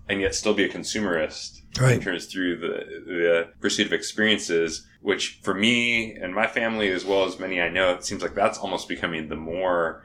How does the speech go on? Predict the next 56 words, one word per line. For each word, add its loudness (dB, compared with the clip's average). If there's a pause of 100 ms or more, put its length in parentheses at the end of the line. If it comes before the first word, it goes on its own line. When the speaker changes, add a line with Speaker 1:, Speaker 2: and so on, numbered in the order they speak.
Speaker 2:
Yeah. -2 (380)
Speaker 1:
uh, 0 (100)
appealing, -2
like 0
the 0
Instagram 0
culture, -2
and -2
was -8
just -8 (120)
reading -4
this -6
last 2
week, -2
uh, 2
about, 0
uh, -6 (260)
these, -4
the -10
internet 2
cafes 0
that -4
are -2
designed -2
specifically -8
to -8
be -4 (260)
not 0
just -6
the -8
stuff -2
you -4
buy, 2
but -6
the, -2 (160)
like, -4
an, -2
an -10
Instagram -4
spot -6
where -4
you -6
go 4
to 0
kind -4
of -10
have -2
the -2
experience -6
of -8
having -4
your -6
photo 0
taken -8
in -10
that -6